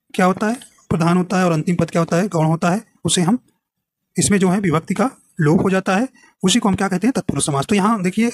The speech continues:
का जो है आपका विभक्ति है, तो गंगा का जल। तो इस प्रकार आपका यहाँ डी number सही है। देखिए अव्ययी भाव समास में क्या पहले, अ, शब्द में क्या लगा रहता है? अव्यय लगता है। कर्मधारय समास में पहला पद विशेषण होता है, अंतिम पद संज्ञा या विशेष होता है।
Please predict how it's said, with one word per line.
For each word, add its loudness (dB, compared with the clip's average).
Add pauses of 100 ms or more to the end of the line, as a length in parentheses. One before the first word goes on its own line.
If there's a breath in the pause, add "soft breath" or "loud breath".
(220)
का 4
जो 0
है 0
आपका -2 (460)
विभक्ति 0
है, -2 (240 loud breath)
तो 2
गंगा 2
का -2
जल। -4
तो -4
इस 2
प्रकार 0
आपका -2
यहाँ 0 (160)
डी 0
number 0
सही -4
है। -2 (400)
देखिए 2
अव्ययी 0
भाव 2
समास -2
में -2
क्या 0
पहले, 0 (880)
अ, -2
शब्द 0
में 2
क्या 0
लगा 2
रहता 0
है? 0
अव्यय 0
लगता -4
है। -6 (360 loud breath)
कर्मधारय 2
समास 0
में 0 (240)
पहला 2
पद -2
विशेषण 0
होता 0
है, 0
अंतिम 0
पद 0
संज्ञा -2
या 0 (300)
विशेष 0
होता -2
है। -4